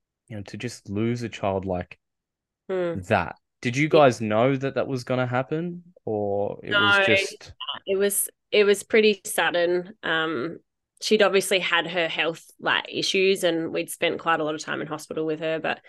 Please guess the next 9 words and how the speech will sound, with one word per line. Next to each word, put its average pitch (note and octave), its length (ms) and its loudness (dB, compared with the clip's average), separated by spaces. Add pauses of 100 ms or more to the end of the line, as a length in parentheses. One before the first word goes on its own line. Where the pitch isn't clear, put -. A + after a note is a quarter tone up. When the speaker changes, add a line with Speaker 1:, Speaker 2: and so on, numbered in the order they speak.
(280)
Speaker 2:
she'd - 160 -10
had D#3+ 180 -2
surgery G3+ 460 6
a F3+ 40 2
couple F3+ 320 -4
of E3 40 -2
months E3 220 -2
prior, E3+ 680 2
and D#3 380 -4